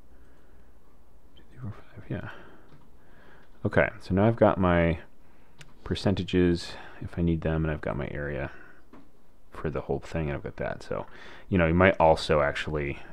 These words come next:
would be good to do that one as well. <laughs> So I'm gonna go and do that really quick. Okay, so I just calculated the acres of the entire, of each watershed as well, and I think that'll be helpful.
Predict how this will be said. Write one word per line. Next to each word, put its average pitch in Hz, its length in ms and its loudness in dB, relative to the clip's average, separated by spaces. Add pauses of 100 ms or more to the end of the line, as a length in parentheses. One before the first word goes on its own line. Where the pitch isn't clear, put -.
(100)
would 85 120 0
be 78 120 0
good 73 220 0
to - 100 -8
do 71 360 -2 (420)
that - 180 0
one - 100 -4
as - 140 -6
well. - 200 -2 (440)
<laughs> 151 100 8 (800)
So 78 420 6
I'm - 80 0
gonna 78 160 4
go 73 160 0
and 71 100 0
do 71 100 0
that 69 120 0
really 65 160 0
quick. - 320 -4 (1400)
Okay, - 240 6 (160)
so - 200 4
I 92 60 10
just 87 200 4
calculated 80 460 2
the - 140 -2
acres - 320 -4
of 78 100 -6
the 69 100 -4
entire, - 480 -4 (140)
of 85 180 -2
each - 180 -4
watershed 71 400 0
as - 140 -6
well, 53 240 -2 (220)
and 76 200 -4
I - 60 -6
think 82 220 -4
that'll - 160 -6
be - 100 -8
helpful. - 360 -6